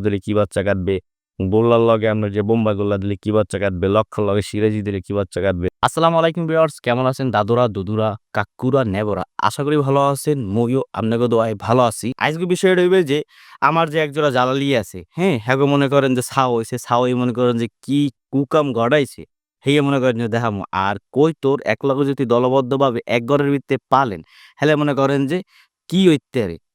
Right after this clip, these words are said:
খারাপ হইতে পারে, ভালো হইতে পারে, যা হইতে পারে মনে করেন যে হেই আজ দেখাবো, ঠিক আছে? আর আগে দেখানোর আগে আঙ্গো একটা গাছ আছে, ছোট একটা কলম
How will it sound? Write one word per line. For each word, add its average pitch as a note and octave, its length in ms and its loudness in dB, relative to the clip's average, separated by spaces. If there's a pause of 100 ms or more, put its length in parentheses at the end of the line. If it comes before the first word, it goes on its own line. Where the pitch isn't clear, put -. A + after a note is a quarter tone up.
(160)
খারাপ E3 280 2
হইতে F#3+ 260 -4
পারে, G#3+ 120 0
ভালো C#3+ 260 2
হইতে C3 280 -4
পারে, A2 120 -2
যা D3+ 140 4
হইতে - 180 -2
পারে F3 140 -2
মনে F3 160 -4
করেন F#3+ 200 -2
যে C#3+ 120 -2
হেই D3+ 320 4
আজ G#2+ 120 -2 (120)
দেখাবো, G2 300 -2 (380)
ঠিক A3 140 2
আছে? C#3+ 180 0 (520)
আর D#3 120 4
আগে E3+ 200 0 (120)
দেখানোর E3+ 420 2
আগে C3+ 180 -4 (400)
আঙ্গো C#3+ 180 2
একটা C#3+ 280 2 (280)
গাছ A2 260 -2
আছে, A2+ 320 -2
ছোট A2 160 -4 (100)
একটা - 200 -8
কলম A#2 260 0